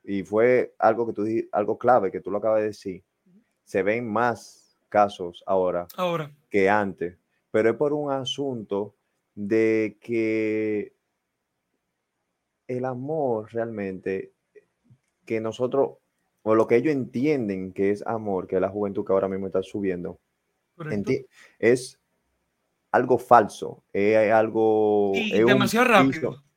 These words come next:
Speaker 1: es, es un piso inestable. Señores, miren, yo le voy a decir algo realmente a todo el que nos puede estar escuchando ahora mismo. De entre die-,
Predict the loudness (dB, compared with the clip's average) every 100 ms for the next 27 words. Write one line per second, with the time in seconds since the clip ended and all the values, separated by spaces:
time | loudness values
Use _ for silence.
0 | _ -6 -4 2 2 2 -4 -4 -4 -2
1 | -4 -4 0 0 0 -2 -2 0 0 -2
2 | -6 -2 4 6 6 4 0 0 0 0
3 | 0 -2 -2 -2 -2 2 2 2 -2 -4
4 | -2 0 0 -4 -6 -4 -2 -2 -4 -8
5 | -10 -14 _ -20 -20 -20 _ _ _ _
6 | _ _ _ _ _ _ _ _ _ _
7 | _ _ _ _ _ _ _ 0 6 6
8 | 6 0 0 -2